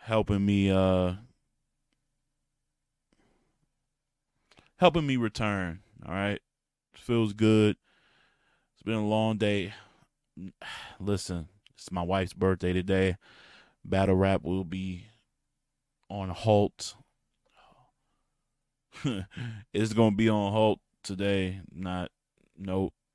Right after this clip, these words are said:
I gotta, gotta kick it with the missus. So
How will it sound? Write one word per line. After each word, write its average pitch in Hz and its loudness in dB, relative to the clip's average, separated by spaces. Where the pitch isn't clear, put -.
I - -20
gotta, 87 -6
gotta 85 -8
kick - -6
it 95 -2
with 92 -4
the 90 -6
missus. 95 -6
So 90 2